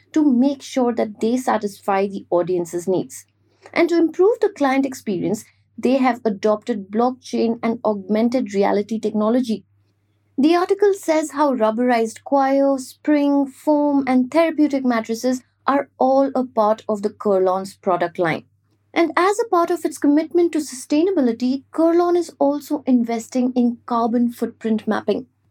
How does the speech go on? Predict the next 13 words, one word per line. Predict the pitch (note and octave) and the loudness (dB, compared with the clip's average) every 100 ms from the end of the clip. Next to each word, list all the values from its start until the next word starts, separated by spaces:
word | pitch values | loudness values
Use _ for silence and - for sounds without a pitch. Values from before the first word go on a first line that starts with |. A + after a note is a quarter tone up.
| - | -2
They've | D#4+ D4 | 0 4
been | D#4+ D4+ | 4 4
working | D#4 F4 F#4 F4+ | 4 2 2 2
with | E4+ | 2
startups | D#4+ - B3+ B3+ C4+ C4+ - | -4 -2 -2 0 -2 -4 -4
to | B3+ | 0
make | A#3 A3+ B3 B3+ | 2 4 2 0
sustainable | - B3+ - _ C#4 C#4 C#4+ C4 C4 | -4 -6 -6 _ 2 4 4 2 0
products | B3 G#3+ G#3 G#3 - - | 0 0 0 -4 -8 -4
out | A3 | -2
of | A3+ A3+ - | -2 -4 -4
agricultural | G3 G#3 G3 G3 - G3+ F#3 | 0 -2 0 -2 0 -2 0
waste. | G3 - - - | 0 -2 -4 -18